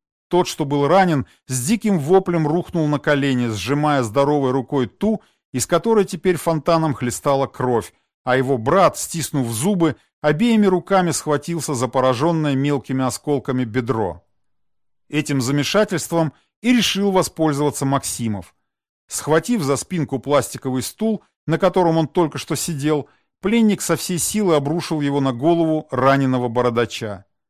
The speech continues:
Удар получился настолько мощным, что череп террориста треснул, как перезревший арбуз. С одним противником было покончено. Однако в живых оставался второй бородач,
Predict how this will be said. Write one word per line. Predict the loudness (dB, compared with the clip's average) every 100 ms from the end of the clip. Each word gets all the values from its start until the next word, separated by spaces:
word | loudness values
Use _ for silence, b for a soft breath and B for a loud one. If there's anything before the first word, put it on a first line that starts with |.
| _ _ _ -12
Удар | 2 4 4
получился | 2 -4 -4 -4 -4 -2
настолько | -2 -2 -2 -2 -2
мощным, | -2 2 0 0 -2 -4 _ _ -12
что | -4 -2
череп | 0 0 0 0
террориста | 0 2 0 -2 -4
треснул, | -4 -2 -2 -2 -4 -6
как | -6 -4
перезревший | -2 -2 0 0 -2 -2 0
арбуз. | 0 -4 -8 -10 -14 _ _ _ _ _ -4
С | -2
одним | 4 4 4
противником | 2 2 2 2 2 -2 -2 -8
было | -2 0 0
покончено. | 0 -4 -4 -8 -8 -10 -16 -18 _ _ _ _ _ _ _ _ _ _ _
Однако | -6 0 2 2 2
в |
живых | 2 2 2 0 -2
оставался | 0 2 2 2 0
второй | 2 4 6 6
бородач, | 6 2 0 -4 -6